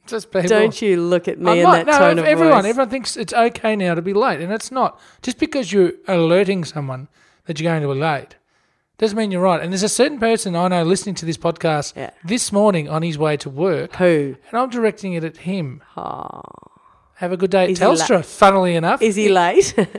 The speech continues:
Speaker 1: Well, probably. If he's listening to this, he might be.
Speaker 2: Um,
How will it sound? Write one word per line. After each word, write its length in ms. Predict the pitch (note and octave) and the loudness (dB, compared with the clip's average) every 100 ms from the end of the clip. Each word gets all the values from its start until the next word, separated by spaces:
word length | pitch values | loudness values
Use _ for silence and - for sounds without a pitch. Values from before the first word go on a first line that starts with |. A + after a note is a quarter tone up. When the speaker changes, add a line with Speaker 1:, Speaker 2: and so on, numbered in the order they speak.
| - - G3+ - | -18 -10 -10 -2
Speaker 1:
Well, 340 | F#3 D#3+ F3+ | 0 0 -2
probably. 640 | - G3+ A3 F#3+ F3+ - - | -2 2 2 2 0 -2 -4
If 240 | G#3+ A3 | -4 -2
he's 140 | F#3+ F#3 | -2 0
listening 260 | G3+ G3 | -2 -4
to 100 | F3 | -4
this, 260 | F3 A#3 - | -2 -2 -2
he 80 | A3+ | -4
might 280 | A3+ A#3+ A#3 | -2 -2 -2
be. 680 | C4 E4 E4 F4 D#4+ D4 C4+ C4 - _ G3+ | -2 -2 -2 -4 -4 -8 -12 -16 -20 _ 0
Speaker 2:
Um, 540 | G3+ G3+ G3+ G3 - | 2 2 0 -4 -8